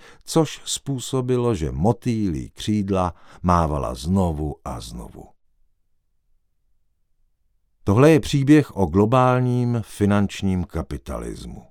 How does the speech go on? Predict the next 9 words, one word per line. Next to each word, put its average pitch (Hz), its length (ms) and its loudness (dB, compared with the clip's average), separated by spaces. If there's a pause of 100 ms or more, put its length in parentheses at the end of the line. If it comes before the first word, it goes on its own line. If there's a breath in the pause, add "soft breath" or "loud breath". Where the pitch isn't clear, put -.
(360)
O 107 120 -2
tom, 113 420 -2
jak 90 260 -4
síla 113 440 -2
ceny 95 380 -2
spojuje 87 580 -2
různé 92 520 -2
regiony 73 500 -6
světa, 87 560 -8